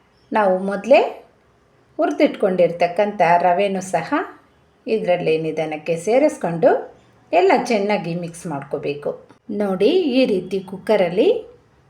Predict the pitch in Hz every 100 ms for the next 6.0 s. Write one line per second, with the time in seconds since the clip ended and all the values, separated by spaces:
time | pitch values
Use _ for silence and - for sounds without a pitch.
0 | _ - 220 285 302 370 254 202 175 180
1 | 190 190 196 247 480 - - _ _ _
2 | _ - 208 196 - 180 - 175 170 180
3 | 170 165 170 170 180 180 233 269 262 247
4 | 208 180 180 170 302 480 - - - -
5 | _ _ - - 185 180 254 453 -